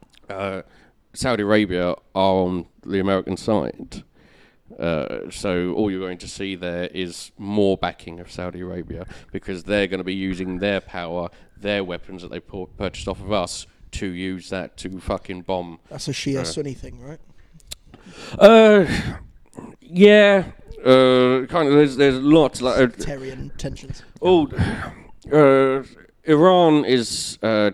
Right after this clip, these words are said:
Speaker 1: an interesting, uh, look because they've spent so much time, uh, getting power via proxy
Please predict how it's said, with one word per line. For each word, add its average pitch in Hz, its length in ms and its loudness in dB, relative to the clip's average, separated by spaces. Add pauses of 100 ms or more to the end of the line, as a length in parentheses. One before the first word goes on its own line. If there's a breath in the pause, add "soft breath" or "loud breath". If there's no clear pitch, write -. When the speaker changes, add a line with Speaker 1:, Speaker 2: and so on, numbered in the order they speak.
(140)
Speaker 1:
an 123 120 6
interesting, 113 920 4 (1700)
uh, 107 380 0
look 123 300 6
because 120 280 0
they've 127 160 0
spent 123 360 2
so 135 400 4
much 127 460 0
time, 92 640 0 (500 loud breath)
uh, 101 500 0 (1080)
getting 117 340 4
power 113 460 2
via 107 320 2
proxy 92 720 0